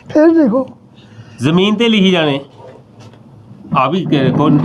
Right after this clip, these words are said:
Speaker 2: ਬਲੈਕ ਬੋਰਡ ਕੁਛ ਨਹੀਂ ਸੀ?
Speaker 1: ਹੈ? ਨਾ, ਕੋਈ ਕਿਤਾਬ ਨਹੀਂ ਸੀ।
Speaker 2: ਅੱਛਾ।
Speaker 1: ਜਿਹੜੇ ਦੂਸਰੀ, ਤੀਸਰੀ ਵਾਲੇ, ਉਹਨਾਂ ਨੂੰ ਕਿਤਾਬਾਂ ਸੀਆਂ।
Speaker 2: ਹੂੰ।
Speaker 1: ਜਿਹੜੇ ਪਹਿਲੀ ਪੂਰੀ ਕੱਚੀ ਵਾਲੇ ਤੇ, ਉਹ ਅੱਛਾ ਲਿਖ ਦਿਓ, ਚੱਲ ਮਿਟਾ ਦਿਓ।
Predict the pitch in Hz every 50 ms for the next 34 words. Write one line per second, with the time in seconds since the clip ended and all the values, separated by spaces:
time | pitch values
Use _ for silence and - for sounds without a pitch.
0 | - - - - - 139 151 170 180 190 196 - - 208 214 214 - - 214 -
1 | 220 220 254 240 247 269 277 269 - - - - 262 294 330 359 349 - - -
2 | - - 302 339 349 - - - - 330 339 - - 302 311 294 285 254 269 269
3 | 269 269 254 240 - - - - - - - 156 151 269 180 165 139 117 101 -
4 | - - - - - 247 254 285 302 330 330 320 320 294 - - 214 208 - -
5 | - - - 254 240 254 269 254 214 226 262 277 277 254 - 294 262 208 226 247
6 | 262 262 262 262 269 285 277 277 320 302 285 285 277 220 240 220 208 214 247 262
7 | 247 - 311 339 359 370 - - - - - 139 - 277 240 98 - - - -
8 | - - - - - 359 254 269 302 320 - - 285 269 311 330 359 339 339 -
9 | 339 330 349 330 330 277 - - - 294 302 294 294 294 302 294 311 311 302 285
10 | 277 - - - - - - - - - - - - 277 269 262 254 254 247 269
11 | 247 226 240 214 240 277 330 359 359 339 330 - - - - - - - - -
12 | - - - - - - 294 269 254 254 240 233 262 233 214 202 196 196